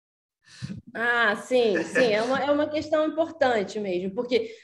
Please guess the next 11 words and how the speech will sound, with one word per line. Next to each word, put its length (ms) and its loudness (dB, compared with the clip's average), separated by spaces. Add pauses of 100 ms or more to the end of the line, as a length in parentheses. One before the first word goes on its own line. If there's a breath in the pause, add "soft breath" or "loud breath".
(200 loud breath)
mas 180 4
essa 260 4
sua 180 4
questão, 380 0
ela 180 6
traz 320 2
atenção 580 -2
pra 120 2
uma 200 2
outra 320 6
dimensão, 840 0